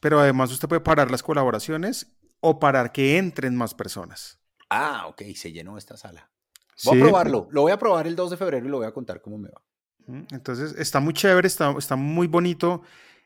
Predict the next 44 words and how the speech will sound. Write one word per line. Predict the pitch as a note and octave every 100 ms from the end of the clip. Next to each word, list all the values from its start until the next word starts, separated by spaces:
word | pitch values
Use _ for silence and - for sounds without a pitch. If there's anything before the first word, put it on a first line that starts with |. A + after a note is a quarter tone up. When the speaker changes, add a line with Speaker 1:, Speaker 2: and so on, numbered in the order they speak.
| _ _
Speaker 1:
em, | E3 D3+ D3 C#3 C3 B2 A#2+ A#2 A2 G#2 G2+ G2 A#2
está | -
muy | C3+
bonita | C#3+ D#3+ D#3+
el | D#3+ D#3
U | D3+
I, | C3+ D#3 - _ _ _ _ _ _ _ _
porque | D3+ C#3+ - C3+ C3 -
sale | - C#3
su | D3 F3+
icono, | E3 C#3+ D#3 D#3 C#4+ _
cuando | - C#3+
usted | C#3 C#3+
mete | E3 E3+
una | E3+
canción | E3+ D3
sale | C3 C3+
su, | C3+ D#3 C3 G#2+ F#2+
Speaker 2:
Sí. | F2 G2
Speaker 1:
su, | - D3+ C3+
su | -
avatar | C3 B2+ A#2+ A#2
ahí | B2 C3+ C#3 D3 _
diciendo, | D#3 D3+ C#3
"Hey, | C#3+
esta | E3
Speaker 2:
Como | G3
Speaker 1:
canción | D#3 C3+
fue | F#3+
Speaker 2:
cuando, | C3
Speaker 1:
añadida | C#3 C3+ -
por | D3+
Speaker 2:
como | F#3
Speaker 1:
Samir". | C#3 F#3
Speaker 2:
cuando | F3 E3+
usted | E3+ - F#3 F3
y | F3+
yo | E3 G3
estamos | G3 - G3 G3 F#3+ -
escribiendo | F3 - E3+ C#3 C3+
al | D3
mismo | D3+ D#3+ D#3 D#3+
tiempo | D#3 D#3+ D3+ D3 D#3+ D#3+
Speaker 1:
Sí, | -